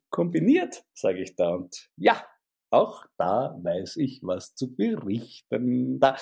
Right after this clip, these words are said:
muss ich mir aber vor ein bisschen stärken. Da muss ich mich stärken, nämlich mit einem besonders edlen Tropfen, den ich heute wieder vom Wein und Co. bekommen habe. Er stammt von Sepp Muster, einem der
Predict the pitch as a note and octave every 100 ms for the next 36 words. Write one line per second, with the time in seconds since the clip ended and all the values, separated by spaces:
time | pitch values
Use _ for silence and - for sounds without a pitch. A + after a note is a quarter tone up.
0 | - - - D3 E3+ E3 D3 C#3 - G#2+
1 | G#2+ G#2 G2 - - - _ - E3+ E3
2 | C3+ F3 G3 F3 D#3+ E3 B2+ B2 A#2+ A#2
3 | - _ B2+ B2 F#3+ F3 - - D#3 D#3+
4 | B2 A2 C3+ D3+ - B2 A2+ - G#2+ G#2
5 | G2+ G2 F#2+ - _ _ - - E3 E3
6 | - F3+ E3 - B2+ A#2+ A2 G#2+ G2+ F2+
7 | - E2 - F2 - E2+ - C3 G3+ -
8 | D#3+ D3+ - - F2 F2 F2